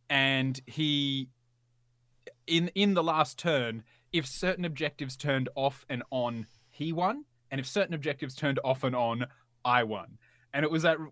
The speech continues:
afterwards we kinda realized we're like, basically the way this game has worked is that we picked up objectives turn one and then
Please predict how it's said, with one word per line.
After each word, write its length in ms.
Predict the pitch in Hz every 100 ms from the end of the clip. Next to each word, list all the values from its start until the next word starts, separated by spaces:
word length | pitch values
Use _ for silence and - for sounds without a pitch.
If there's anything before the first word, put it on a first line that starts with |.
| -
afterwards 480 | 160 180 196 175 160
we 80 | 165
kinda 240 | 175 190
realized 380 | 165 147 139 131
we're 80 | 131
like, 180 | 127 131
basically 380 | 165 202 214
the 100 | 196
way 160 | 156 147
this 160 | 170 -
game 240 | 135 127
has 140 | 113
worked 580 | 107 110 113 98 107 - - - _
is 200 | 147 143
that 180 | 139 127
we 420 | 127 131 196 214 208
picked 300 | - 175 165
up 100 | 151
objectives 460 | 135 139 127 123
turn 300 | - 127 107
one 300 | 113 160 202 - _ _ -
and 140 | 151
then 260 | 151 143